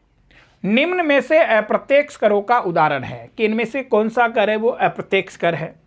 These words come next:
तो बेटा, निगम कर हैं, ये प्रत्यक्ष कर होता है, पंजीकृत कंपनियों के आय पे लगता है।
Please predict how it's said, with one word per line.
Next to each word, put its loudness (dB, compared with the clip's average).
तो 4
बेटा, 4
निगम 2
कर 2
हैं, 2
ये 2
प्रत्यक्ष -2
कर 0
होता 2
है, 4
पंजीकृत -2
कंपनियों -4
के -2
आय 4
पे -2
लगता -2
है। -6